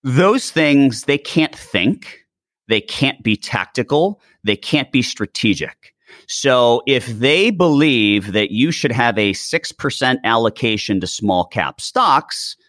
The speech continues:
every time they rebalance, they're gonna get you back to a six percent allocation to small cap stocks, right? And I'm just using small caps as an example here.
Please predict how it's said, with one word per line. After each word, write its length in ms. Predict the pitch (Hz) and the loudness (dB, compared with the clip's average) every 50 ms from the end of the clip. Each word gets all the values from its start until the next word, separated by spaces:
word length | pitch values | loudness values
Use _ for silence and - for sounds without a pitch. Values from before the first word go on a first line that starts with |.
| _ _ _ _ _ _ _ _ _ - | _ _ _ _ _ _ _ _ _ -2
every 220 | 165 180 202 180 | 0 0 0 0
time 240 | - - 156 147 147 | 0 0 0 2 2
they 120 | 147 143 | 2 2
rebalance, 540 | 135 135 143 139 120 113 117 156 - 139 - | 4 4 4 4 4 2 2 2 0 -2 0
they're 120 | 131 135 | 0 0
gonna 160 | 127 143 135 117 | 2 2 0 0
get 220 | 101 120 - - | 0 -2 0 0
you 60 | 123 | 0
back 260 | 98 110 110 104 - | 0 0 0 -2 -4
to 120 | - 120 104 | -4 -4 -4
a 40 | 92 | -2
six 280 | - - 104 - - | -2 -4 -4 -4 -6
percent 460 | - - 101 - - - 98 95 92 _ _ | -6 -6 -6 -4 -2 -2 -2 -2 -2 _ _
allocation 720 | 98 95 92 92 92 - - 95 90 87 - - 87 85 | -2 0 0 0 -2 -2 -2 -2 -2 -2 -2 -2 -2 -2
to 100 | - 87 | -2 -4
small 280 | - - - 87 78 78 | -8 -4 -2 -2 -2 -2
cap 280 | _ - 78 65 - - | _ -4 -6 -6 -4 -8
stocks, 540 | - - 69 - - - - - - - _ _ _ _ _ _ | -6 -4 -4 -6 -6 -14 -14 -14 -14 -14 _ _ _ _ _ _
right? 280 | 80 87 85 85 - _ _ _ _ _ _ _ _ | -2 -2 -2 -2 -4 _ _ _ _ _ _ _ _
And 100 | - 160 | -2 -2
I'm 140 | 185 208 175 | -2 -2 0
just 180 | 175 160 - - | -2 -2 0 2
using 260 | 165 151 - 135 123 | 0 0 2 0 -2
small 300 | - - 123 113 107 104 | -2 0 0 2 2 0
caps 360 | - - 110 104 95 - - | 0 -2 -2 -2 -2 -2 -4
as 140 | 95 87 85 | -4 -2 -2
an 80 | 90 | -4
example 460 | 85 80 73 78 85 78 73 - 69 69 | -6 -6 -4 -6 -6 -6 -6 -8 -12 -14
here. 260 | - 71 60 60 | -12 -12 -14 -14